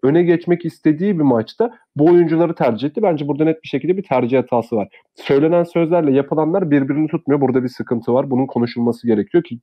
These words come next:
çok konuşulduğunu düşünmüyorum. Ee, Göztepe tarafından İlhan Palut çok güzel bir galibiyet. Ben beklemiyordum bu arada galibiyeti. Beraberlik maksimum bir bekliyordum.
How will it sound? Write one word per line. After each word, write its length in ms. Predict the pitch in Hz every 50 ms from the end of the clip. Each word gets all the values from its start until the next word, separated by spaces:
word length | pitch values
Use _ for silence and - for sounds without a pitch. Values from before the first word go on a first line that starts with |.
| _
çok 200 | - 202 185 190
konuşulduğunu 520 | - 151 135 123 - 127 117 127 143 147 139
düşünmüyorum. 480 | 123 - - 120 110 104 101 98 95 _ - _ _ _ _ _ - 123
Ee, 380 | 123 120 120 123 123 123 120 - - 160 131 _ -
Göztepe 440 | 139 120 151 160 156 - 165 175 170
tarafından 480 | - 170 165 156 165 165 170 190 190 - - _ _ _ _ _ _ -
İlhan 280 | 123 127 139 139 143 -
Palut 200 | 160 143 151 - - - _ _ _ _
çok 320 | - 165 147 - - -
güzel 300 | 143 135 135 147 139 131
bir 60 | 127
galibiyet. 500 | 117 117 110 107 107 104 104 104 - -
Ben 180 | 139 139 127 120
beklemiyordum 520 | 131 127 127 - 139 127 117 104 104 107
bu 100 | 107 104
arada 140 | 104 104 104
galibiyeti. 640 | 101 107 107 107 107 104 104 104 101 - - 104 - _ _ _ _ _ -
Beraberlik 600 | 120 123 127 127 120 120 127 123 120 113 110 -
maksimum 520 | 135 147 147 143 - - 123 120 120 120 113
bir 80 | 113
bekliyordum. 500 | 117 - _ - - - 120 120 170 151